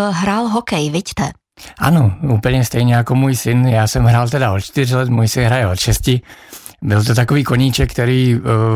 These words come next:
Speaker 2: asi rodiče, jak i já to vidím u svého syna, jsme chtěli, aby se člověk vybil nějakým způsobem. Ty kluci jsou přece jenom trošku temperamentní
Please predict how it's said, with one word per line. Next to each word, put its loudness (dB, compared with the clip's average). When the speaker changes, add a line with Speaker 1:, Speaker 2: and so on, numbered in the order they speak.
Speaker 2:
asi 0
rodiče, 2
jak 0
i 2
já 2
to -2
vidím 2
u 0
svého 0
syna, 2
jsme 4
chtěli, 0
aby 2
se -6
člověk 0
vybil 0
nějakým 0
způsobem. 0
Ty 0
kluci -4
jsou 2
přece -2
jenom 2
trošku -2
temperamentní 0